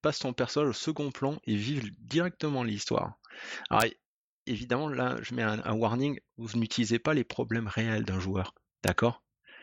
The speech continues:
On joue pas, euh, sur une histoire de grossesse monstrueuse avec une future maman. C'est une très mauvaise idée, on ne fait pas, d'accord ? Et c'est là où je reviens à Dredd.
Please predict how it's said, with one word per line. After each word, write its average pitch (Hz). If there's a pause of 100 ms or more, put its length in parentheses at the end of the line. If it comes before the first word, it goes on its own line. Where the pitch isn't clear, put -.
(300)
On 98
joue 98
pas, 135
euh, 113
sur -
une 104
histoire 110
de 107
grossesse 113
monstrueuse 123
avec 117
une 107
future -
maman. 127 (180)
C'est -
une 101 (540)
très -
mauvaise 131
idée, 123
on 107
ne 101
fait -
pas, - (640)
d'accord ? - (560)
Et 123
c'est 151
là 170
où 190
je 127
reviens 120
à 104
Dredd. 101